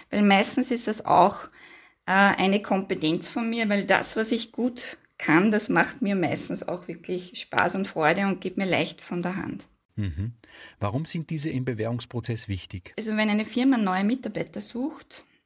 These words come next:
Speaker 1: dann werden neben den fachlichen Voraussetzungen vor allem die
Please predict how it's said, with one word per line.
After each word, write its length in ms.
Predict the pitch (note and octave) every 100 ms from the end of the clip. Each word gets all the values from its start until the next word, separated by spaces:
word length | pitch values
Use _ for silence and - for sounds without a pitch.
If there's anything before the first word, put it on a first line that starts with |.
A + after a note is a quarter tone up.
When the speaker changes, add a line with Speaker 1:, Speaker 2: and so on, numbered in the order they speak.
| _ _ _ _
Speaker 1:
dann 560 | - G#3+ G#3+ G#3+ G#3+ G#3
werden 460 | F3+ F3 G#3 G#3 G#3
neben 260 | F3+ A#3+
den 140 | A#3 G3+
fachlichen 540 | - - - G3 G3
Voraussetzungen 840 | F#3+ - - - G3+ - G3+ G3
vor 160 | G3 -
allem 300 | F#3 F#3+ G3
die 260 | G3 G3